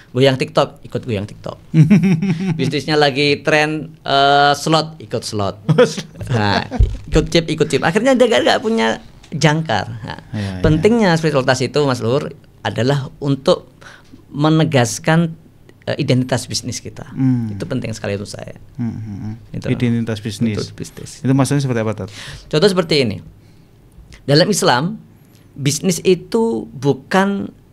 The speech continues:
Speaker 1: tujuan akhir.
Speaker 2: Hmm.
Speaker 1: Bisnis itu bukan poin yang harus kita cari.
Speaker 2: Oke.
Speaker 1: Bisnis itu dalam Islam itu dijadikan sebagai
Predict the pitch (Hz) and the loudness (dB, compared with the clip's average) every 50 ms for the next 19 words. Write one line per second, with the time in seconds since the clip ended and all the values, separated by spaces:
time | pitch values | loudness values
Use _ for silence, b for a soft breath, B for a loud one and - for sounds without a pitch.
0 | - - - 175 165 160 143 139 135 - - 120 - 127 107 95 104 - - - | -10 -2 -2 0 0 2 2 2 2 2 0 -4 -4 -6 -6 -6 -8 -14 -18 -20
1 | - - - - _ - - - - - - - B B B B 131 127 120 113 | -20 -20 -20 -20 _ -20 -20 -20 -20 -20 -20 -20 B B B B -4 -2 -2 0
2 | 110 147 151 - 180 185 180 - - 175 160 196 214 165 147 147 139 - - - | 0 0 0 0 -2 -4 -2 -2 -2 -2 2 2 2 2 2 -4 -4 -6 -4 0
3 | 190 185 190 190 190 190 - - - 180 170 175 202 190 170 165 143 139 131 131 | 0 2 2 0 -2 -6 -8 0 4 6 6 6 6 4 2 2 2 2 0 0
4 | - 143 - 123 120 - 104 98 98 98 - - - - - - - 131 107 107 | -4 -2 -2 -2 -2 0 -4 -4 -4 -8 -10 -12 -14 -14 -14 -10 -6 -6 -6 -6
5 | 104 101 98 104 B B B B - - 135 131 143 - - 196 180 110 127 131 | -6 -10 -12 -14 B B B B -10 -4 -2 0 0 0 0 0 0 2 2 0
6 | 127 - 123 117 127 123 120 113 127 127 - 135 - - 117 110 98 92 90 98 | -2 -2 -2 -2 0 0 0 0 0 -2 -4 -6 -6 -4 -4 -4 -2 -4 -6 -4
7 | - 165 175 151 127 110 - 120 113 - - - - 165 165 170 - 139 120 117 | -4 -4 -2 -2 -4 -2 -2 -2 -2 -4 -8 -2 0 0 0 0 -2 -2 0 -2
8 | 117 113 - 147 151 151 165 160 160 | -2 0 0 0 0 0 0 -2 -6